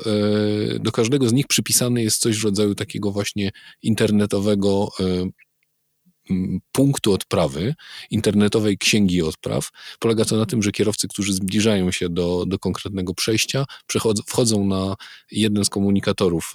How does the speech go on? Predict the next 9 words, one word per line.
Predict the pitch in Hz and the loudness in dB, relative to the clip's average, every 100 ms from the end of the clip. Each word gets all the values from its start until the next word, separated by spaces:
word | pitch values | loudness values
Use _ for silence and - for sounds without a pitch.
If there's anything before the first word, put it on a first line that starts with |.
| - | -4
e, | 85 | -4
używanych | - 92 92 87 82 80 | -2 -2 0 0 -2 -4
w | - | -8
Ukrainie, | - 85 80 80 | -4 -2 -2 -4
bardzo | 76 76 78 | -6 -8 -8
popularny, | 82 - 82 78 80 131 - - - - - | -8 -4 -4 -4 -4 -6 -8 -16 -16 -14 -10
i | 110 | -2
tam, | 113 | 2
e, | 110 | 2